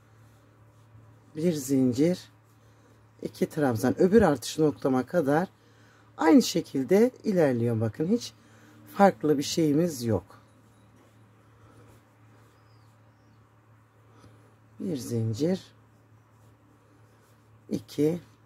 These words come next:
trabzan. Şöyle. Kolda başlarken bakın iki ile başlamıştık. Şu an bir, iki, üç, dört örneğe çıktı. Hemen burada işaretimin olduğu yere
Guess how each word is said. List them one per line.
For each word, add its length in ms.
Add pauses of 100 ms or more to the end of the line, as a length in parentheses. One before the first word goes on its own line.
trabzan. 520 (200)
Şöyle. 340 (3250)
Kolda 560 (540)
başlarken 920
bakın 260 (480)
iki 280
ile 200
başlamıştık. 680
Şu 220
an 220 (500)
bir, 200
iki, 420
üç, 380
dört 280
örneğe 360
çıktı. 460 (720)
Hemen 400
burada 240
işaretimin 720
olduğu 340
yere 420